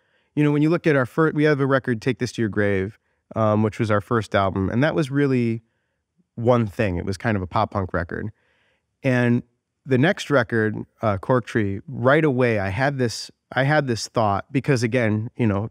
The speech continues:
from my perspective, I'm thinking that, you know, I'm gonna, you know, the band's gonna break up. Andy was in, like, ten other bands at the same time. And, and,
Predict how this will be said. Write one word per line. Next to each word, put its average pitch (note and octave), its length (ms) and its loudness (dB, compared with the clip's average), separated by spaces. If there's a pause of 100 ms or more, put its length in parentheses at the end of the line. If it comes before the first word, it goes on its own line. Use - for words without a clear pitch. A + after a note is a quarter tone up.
(100)
from A2+ 120 -2
my A#2 120 4
perspective, G#2 520 -2
I'm G2+ 160 0
thinking G2 380 -2
that, F#2 240 -2
you A2 80 2
know, F2+ 240 0
I'm G2 160 -2
gonna, F#2 320 0 (500)
you B2 120 0
know, G#2 100 2
the G2+ 80 -4
band's A2+ 220 0
gonna G#2 160 -2
break G2+ 260 -2
up. G#2 160 0
Andy E3 240 2
was B2+ 180 -2
in, A2+ 360 -2
like, G2+ 280 -2 (100)
ten C3 220 0
other A2 200 2
bands F#2+ 420 -2
at F2 100 -6
the F2+ 80 -4
same F#2+ 220 -2
time. G2 440 -2 (360)
And, A#2 260 0
and, B2 240 0